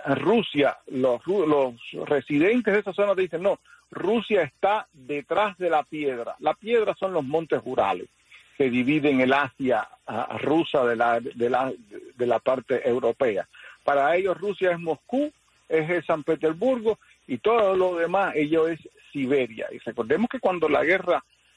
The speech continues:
ah, civil de, en, en Rusia, en los años veinte,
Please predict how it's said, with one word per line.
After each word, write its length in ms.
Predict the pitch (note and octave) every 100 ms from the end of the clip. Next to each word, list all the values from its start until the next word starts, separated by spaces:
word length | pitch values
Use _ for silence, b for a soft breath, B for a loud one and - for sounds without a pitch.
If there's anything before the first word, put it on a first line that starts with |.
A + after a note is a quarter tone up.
| -
ah, 180 | C#3 B2 -
civil 520 | D3 C#3+ F#3+ E3 C#3+
de, 260 | - C3+ A#2+ - - -
en, 220 | C#3+ B2+ -
en 120 | C3
Rusia, 320 | D3 A#3 A#3+
en 80 | D3+
los 160 | B2+ D3
años 320 | D3+ D#3 B2
veinte, 480 | G3 B3+ G#3 E3+